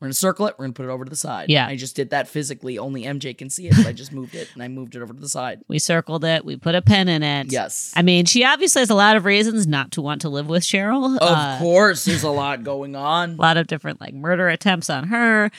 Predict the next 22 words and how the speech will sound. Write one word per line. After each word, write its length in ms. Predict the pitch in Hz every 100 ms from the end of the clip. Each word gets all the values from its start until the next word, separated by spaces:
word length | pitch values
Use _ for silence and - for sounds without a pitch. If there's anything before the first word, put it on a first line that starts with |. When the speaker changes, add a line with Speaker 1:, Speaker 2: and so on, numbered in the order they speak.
| -
Speaker 1:
And 100 | 233
also, 220 | 294 359
she 220 | 339 - 294
stopped 460 | - 247 302 -
teaching 420 | - 294 - 233
her 160 | 175 160
witch 340 | 147 254 -
school, 380 | - - 131 120
which 140 | 143 -
she 160 | 196
was 440 | 185 185 240 254 208
teaching. 360 | 233 233 214
Remember 300 | 170 202 302
where 260 | - 214 302
all 160 | 359 240
those? 480 | 208 233 302 226 - - -
Now 240 | 202 233
there's 180 | 254 220
probably 500 | - 170 170 165 180
a 60 | 165
rove 600 | 131 139 160 190 196 170
of, 240 | 170 143